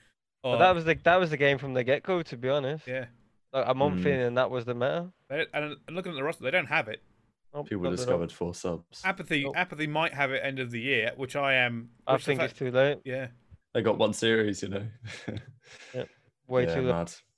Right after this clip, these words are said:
Speaker 2: I mean, I am surprised at some of the stats they see come out of this team. They haven't won
Speaker 1: If
Speaker 2: an
Speaker 1: A R,
Speaker 2: S and D in
Speaker 1: if
Speaker 2: the last
Speaker 1: your
Speaker 2: four
Speaker 1: A R
Speaker 2: events.
Speaker 1: does well, the whole team does well.
Speaker 2: Yeah.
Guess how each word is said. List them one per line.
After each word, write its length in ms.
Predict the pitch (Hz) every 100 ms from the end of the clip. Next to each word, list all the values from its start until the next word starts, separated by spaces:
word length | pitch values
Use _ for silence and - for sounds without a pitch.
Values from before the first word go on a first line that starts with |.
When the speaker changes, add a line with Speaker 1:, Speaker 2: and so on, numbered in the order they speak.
| _ _ _ _ _ _ _ -
Speaker 2:
I 40 |
mean, 180 | 180 180 180 - -
I 220 | 160 190
am 220 | 165 139
surprised 720 | - 127 - 139 123 120 117
at 300 | 127 117 113 -
some 180 | 139
of 60 | 123
the 60 | 117
stats 300 | 123 117 -
they 80 |
see 180 | 107 123
come 100 | 120 113
out 100 | 110
of 60 |
this 140 | 110 -
team. 300 | 113 107 98 _ _ _
They 60 | 151
haven't 180 | 196
won 120 | 180 156
Speaker 1:
If 60 | 143
Speaker 2:
an 60 |
Speaker 1:
A 60 | 151
R, 160 | 151 151
Speaker 2:
S 40 |
and 200 | 123 104
D 60 | -
in 60 | -
Speaker 1:
if 60 |
Speaker 2:
the 60 | 127
last 100 | 117
Speaker 1:
your 100 | 135
Speaker 2:
four 80 | 147
Speaker 1:
A 140 | 147
R 80 | 151 151
Speaker 2:
events. 80 | 139
Speaker 1:
does 220 | 151 131
well, 380 | 131 127 123 120
the 120 | 123
whole 280 | 123 131 127
team 400 | - 135 127 123
does 180 | 123 117
well. 360 | 120 117 113 113 _
Speaker 2:
Yeah. 120 | -